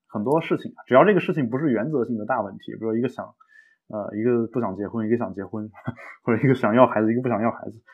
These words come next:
呃，一个自己掉下去和他妈掉下去了，然后他就主张先救自己，<laughs> 然后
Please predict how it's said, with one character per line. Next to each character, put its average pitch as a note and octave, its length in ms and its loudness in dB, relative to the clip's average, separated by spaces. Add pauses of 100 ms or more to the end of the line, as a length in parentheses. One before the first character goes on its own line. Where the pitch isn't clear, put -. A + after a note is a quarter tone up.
(300)
呃， G#2 240 -8
一 A2 100 0
个 C3+ 100 6
自 C3+ 160 2
己 A2 100 6
掉 B2 180 8
下 A#2 100 4
去 G#2+ 100 -4
和 A2 100 -4
他 B2+ 120 -2
妈 B2 140 2
掉 B2+ 180 4
下 G#2+ 100 -4
去 - 220 -12
了， G2 160 -10
然 G2 80 -20
后 G#2+ 300 -8 (180)
他 A#2 180 -6
就 A#2 140 -2
主 G#2+ 140 -10
张 G2+ 140 -4
先 A#2 160 -4
救 A#2 60 2
自 A#2+ 280 2
己， - 80 -18 (260)
<laughs> - 240 -20
然 G2 100 -12
后 - 320 4